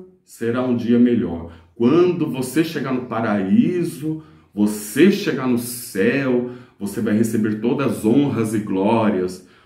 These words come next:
por toda essa idiotice, por toda, por toda essa, essa,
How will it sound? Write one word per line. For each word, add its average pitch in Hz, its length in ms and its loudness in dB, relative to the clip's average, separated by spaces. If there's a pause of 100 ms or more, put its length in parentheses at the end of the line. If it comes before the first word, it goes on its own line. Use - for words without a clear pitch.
(120)
por 107 180 0
toda 143 260 0
essa 139 200 0
idiotice, 117 1600 2 (480)
por 98 160 -6
toda, 120 520 0
por 107 220 -2
toda 123 360 0
essa, 98 760 -2 (420)
essa, 85 1000 -4